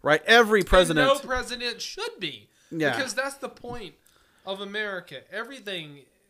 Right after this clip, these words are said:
Speaker 2: everyone is flawed, but together, we're supposed to be the best country in the world.
Speaker 1: Right.
Speaker 2: That was the point of the Civil War. Right, you know, it doesn't matter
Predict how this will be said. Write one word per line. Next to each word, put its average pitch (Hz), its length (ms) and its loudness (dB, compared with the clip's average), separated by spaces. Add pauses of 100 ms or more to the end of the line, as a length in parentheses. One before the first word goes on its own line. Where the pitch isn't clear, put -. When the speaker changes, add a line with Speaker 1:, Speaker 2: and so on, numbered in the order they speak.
(240)
Speaker 2:
everyone 226 540 -12
is 175 160 -12
flawed, 139 640 -12
but 156 240 -18
together, 160 920 -16 (640)
we're 170 120 -12
supposed 170 400 -14
to 147 40 -18
be 139 140 -16
the 131 80 -20
best 120 260 -20
country 110 280 -20
in 104 60 -20
the 101 60 -20
world. 98 220 -20 (160)
Speaker 1:
Right. 165 320 2
Speaker 2:
That 202 180 0
was 220 120 -10
the 214 80 -12
point 226 280 -12
of 202 80 -12
the 175 60 -16
Civil 170 340 -12
War. 175 460 -10 (640)
Right, 202 500 -4
you 196 120 -14
know, 170 440 -10 (200)
it 185 80 -16
doesn't 208 320 -8
matter 196 500 -10